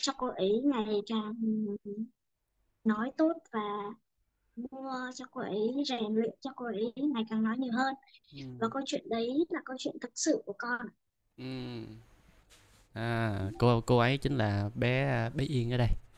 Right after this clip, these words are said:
Speaker 2: đúng không? <laughs> Rồi, một câu chuyện, à, thực tế rất là hay của bé Bảo Yên. Đó. Từ một người rụt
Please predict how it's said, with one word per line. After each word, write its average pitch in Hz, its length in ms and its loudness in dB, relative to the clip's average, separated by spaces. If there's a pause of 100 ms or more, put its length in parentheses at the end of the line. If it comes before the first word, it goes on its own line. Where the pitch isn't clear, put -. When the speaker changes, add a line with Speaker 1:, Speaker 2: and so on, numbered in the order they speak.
(280)
Speaker 2:
đúng 120 180 8
không? 123 180 8 (760)
<laughs> 131 760 -2 (1000)
Rồi, 113 480 8 (380)
một 127 120 6
câu 123 120 10
chuyện, 110 280 6
à, 117 160 8
thực - 220 6
tế 131 180 6
rất 156 140 0
là 123 120 4
hay 120 180 6
của 123 400 2
bé 131 360 4
Bảo 113 160 2
Yên. 117 280 4 (180)
Đó. 123 320 0 (420)
Từ 131 120 8
một 120 160 6
người 117 360 4
rụt 110 120 4